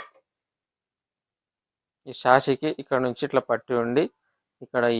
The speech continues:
ఎల్ టైప్ ఉంటది కిందికి, ఈ ఆర్ఆర్ యూనిట్ ఫిట్టింగ్ కానీకే, మళ్ళీ ఇక్కడ టేల్ ప్యానెల్ ఫిట్టింగ్ కానీకే చూపినా.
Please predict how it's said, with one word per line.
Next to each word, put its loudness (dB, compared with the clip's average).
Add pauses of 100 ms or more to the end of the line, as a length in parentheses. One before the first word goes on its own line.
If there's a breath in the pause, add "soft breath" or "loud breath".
ఎల్ -2
టైప్ 0
ఉంటది -2
కిందికి, -6 (380)
ఈ -2 (160)
ఆర్ఆర్ 8
యూనిట్ 0
ఫిట్టింగ్ -8
కానీకే, -6 (760)
మళ్ళీ 2
ఇక్కడ 2 (240)
టేల్ 2
ప్యానెల్ 0
ఫిట్టింగ్ -8
కానీకే -4 (1900)
చూపినా. -4